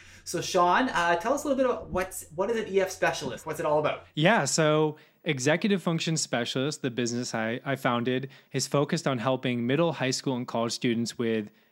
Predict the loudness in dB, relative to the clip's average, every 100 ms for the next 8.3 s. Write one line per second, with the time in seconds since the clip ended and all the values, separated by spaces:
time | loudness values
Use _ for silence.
0 | -10 -4 -2 -2 -2 -4 -2 -4 -2 -2
1 | -2 -6 _ -4 0 0 0 -2 -2 0
2 | 2 2 0 -2 0 2 2 0 -2 -2
3 | 0 0 0 -2 0 0 0 2 0 -2
4 | -4 -4 -8 -8 -10 -10 -10 -12 -16 -20
5 | -20 -14 -2 -2 2 0 0 0 2 4
6 | 4 4 2 -2 -2 0 0 -4 _ -10
7 | -4 -2 -2 -2 -2 -4 -4 -4 -4 -2
8 | -2 -2